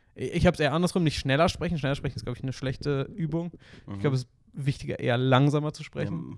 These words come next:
Speaker 2: Ja, ja, das ist nicht mein Problem. Mein Problem
Speaker 1: Ja.
Speaker 2: ist zu langsam. Aber ja, okay, erzähl
Speaker 1: Echt?
Speaker 2: weiter. Ja, ja.
Speaker 1: Ähm, glaub ich nicht. Ich glaub, ich glaub nicht, dass es zu langsam gibt. Es gab dann, dann ist eher zu wenig Spannung oder zu wenig, ähm, dass du die Menschen so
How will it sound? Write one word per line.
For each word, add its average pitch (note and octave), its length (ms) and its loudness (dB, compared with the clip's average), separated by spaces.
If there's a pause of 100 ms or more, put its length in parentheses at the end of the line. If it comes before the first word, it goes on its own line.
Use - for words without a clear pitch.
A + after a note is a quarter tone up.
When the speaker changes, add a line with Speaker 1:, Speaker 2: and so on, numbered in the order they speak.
(120)
Speaker 2:
Ja, G2+ 60 -12
ja, G2+ 60 -14 (120)
das G2 140 -12
ist - 60 -14
nicht A2+ 100 -6
mein G2+ 140 -4
Problem. G2+ 280 -6
Mein A2 160 -2
Problem A#2 180 0
Speaker 1:
Ja. C3+ 60 0
Speaker 2:
ist - 160 -8
zu - 100 -10
langsam. F#2 300 -6
Aber A2 180 -4
ja, G#2+ 160 -4
okay, G2+ 220 -12
erzähl G#2+ 140 0
Speaker 1:
Echt? G#2+ 220 -6
Speaker 2:
weiter. A#2 60 -14
Ja, G#2+ 120 -6
ja. F#2+ 200 -10 (840)
Speaker 1:
Ähm, C3 760 2
glaub G#3+ 200 8
ich - 120 -4
nicht. D3 180 0
Ich - 100 -6
glaub, D#3 240 4
ich - 100 -6
glaub E3 160 4
nicht, F3+ 180 4
dass D#3+ 120 4
es D3 180 0
zu - 240 -2
langsam E3 440 2
gibt. D#3+ 140 -2
Es - 100 -6
gab D3 140 0
dann, D3 260 2
dann D3 120 4
ist C#3+ 100 0
eher C#3 200 0
zu C#3 140 -4
wenig C3+ 260 0
Spannung B2+ 540 -4
oder C3 180 -2
zu C3+ 220 -6
wenig, C3 480 -2
ähm, B2+ 580 -4 (880)
dass - 140 -14
du - 100 -10
die B2+ 100 -2
Menschen C3 360 2
so A#2 540 0